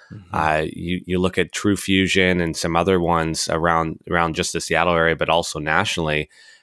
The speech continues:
Speaker 2: I mean, he's getting involved in a lot of oth-, and that's where I see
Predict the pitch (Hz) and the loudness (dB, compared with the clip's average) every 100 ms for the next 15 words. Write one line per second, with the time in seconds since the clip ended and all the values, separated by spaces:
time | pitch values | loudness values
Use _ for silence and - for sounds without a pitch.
0 | _ 87 82 92 101 - 101 92 90 85 | _ -4 0 0 0 -2 0 2 2 0
1 | 80 82 82 82 78 78 80 85 80 80 | 2 2 2 -2 -2 0 0 0 0 -2
2 | 85 85 85 - 87 98 - 98 92 - | -2 -4 -6 -4 0 0 0 2 2 0
3 | - 98 90 90 | -2 0 0 -2